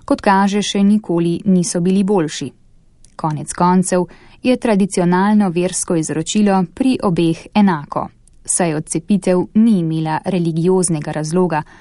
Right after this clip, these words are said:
ampak drugega. Torej, pomembni so odnosi. Zakaj sem opisala vse te utrinke in značilnosti britanske kraljevine? Zato, ker sem ob praznovanju v Angliji pomislila na odnos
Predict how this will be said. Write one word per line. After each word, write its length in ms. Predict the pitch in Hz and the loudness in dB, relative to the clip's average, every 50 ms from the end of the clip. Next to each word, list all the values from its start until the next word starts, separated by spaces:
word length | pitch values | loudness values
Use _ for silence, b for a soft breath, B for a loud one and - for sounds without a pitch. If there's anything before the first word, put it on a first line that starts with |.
| B B B B B | B B B B B
ampak 340 | 247 233 214 - 247 - 190 | 0 0 0 0 -2 -2 -2
drugega. 480 | 180 214 220 185 170 160 - - - - - - - - _ _ _ _ _ _ _ _ - _ _ - | 0 0 0 0 0 -2 -4 -6 -10 -10 -14 -20 -20 -20 _ _ _ _ _ _ _ _ -20 _ _ -6
Torej, 400 | - 175 160 151 160 196 233 226 _ - _ - - - | -4 -4 -2 0 0 0 0 -2 _ -14 _ -20 -20 -8
pomembni 600 | - 175 165 170 190 214 240 254 254 240 240 233 | -4 0 2 2 2 4 4 2 2 2 2 0
so 280 | 214 - - 202 196 - - | 0 0 0 0 0 0 -2
odnosi. 640 | - 226 202 202 208 170 147 143 - - - - - _ _ _ _ - - - _ _ _ - - - - - - - - - | -4 -4 2 2 2 2 2 -2 -4 -6 -6 -6 -10 _ _ _ _ -20 -20 -20 _ _ _ -20 -20 -20 -20 -20 -20 -14 -4 -2
Zakaj 400 | 226 240 262 - 285 302 320 311 | 0 0 2 2 2 2 2 0
sem 360 | - - 220 190 190 180 175 - - | 0 0 0 2 2 0 0 -2 -6
opisala 580 | 190 - 208 - - 208 196 190 190 190 175 165 | -6 -4 -2 -2 0 0 0 0 0 0 0 -2
vse 280 | 160 170 - - 185 175 | -2 -2 -2 -4 -2 -2
te 180 | - 175 170 - - | 0 -2 -2 0 -2
utrinke 720 | 190 180 - - 202 233 240 247 233 214 - 190 180 - - | -4 -4 -2 0 0 2 4 2 2 0 0 -2 -2 -2 0
in 280 | 190 190 185 185 185 | 0 2 2 2 2
značilnosti 800 | 170 190 185 185 - - 214 202 190 175 160 156 - - - 175 | 2 2 0 0 0 0 0 2 2 2 0 -2 -6 -4 -6 -6
britanske 640 | 156 160 175 165 - 160 151 147 151 - - 175 165 | -4 -4 -4 -2 -2 -4 -4 -6 -8 -6 -4 -4 -4
kraljevine? 640 | - - 170 170 165 165 165 180 185 175 156 147 - _ _ _ B B B B B B B B B B B B B | -2 -2 0 0 0 2 2 2 2 2 0 -2 -6 _ _ _ B B B B B B B B B B B B B
Zato, 380 | 214 190 175 208 190 254 277 277 | -2 0 0 2 2 2 0 0
ker 220 | - 240 202 196 | 0 0 -2 0
sem 300 | - - - 196 190 180 | -2 -2 0 2 2 2
ob 140 | 175 170 165 | 0 -2 -2
praznovanju 800 | - 180 180 165 180 180 160 175 175 180 196 208 214 214 196 175 | -2 -2 -2 0 0 0 0 2 0 2 2 2 2 2 2 2
v 60 | 170 | 0
Angliji 500 | 165 165 175 185 185 196 208 220 240 233 | 0 2 2 2 2 2 2 0 -2 -2
pomislila 640 | - - 165 170 190 220 214 - 233 226 208 208 202 | -2 -2 0 2 2 0 0 -2 -2 0 2 2 4
na 200 | 196 208 208 208 | 4 4 2 2
odnos 420 | 185 165 180 170 175 190 208 - | 0 0 0 0 2 0 0 0